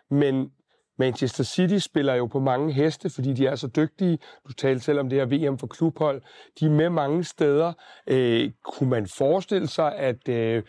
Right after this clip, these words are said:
Pep Guardiola, øh, er nødt til sådan at dosere sine spillere,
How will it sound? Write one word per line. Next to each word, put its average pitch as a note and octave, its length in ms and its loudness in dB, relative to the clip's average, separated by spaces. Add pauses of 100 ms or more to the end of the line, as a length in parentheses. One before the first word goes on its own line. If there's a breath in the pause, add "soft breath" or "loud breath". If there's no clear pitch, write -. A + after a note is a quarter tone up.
(220 loud breath)
Pep C#3+ 220 0
Guardiola, C3+ 680 2 (400 soft breath)
øh, A#2 460 2
er C3+ 120 0
nødt E3 340 0
til F#3 220 0
sådan F3 220 0
at D3 240 0
dosere F3+ 480 0
sine D#3+ 260 0
spillere, D#3 460 0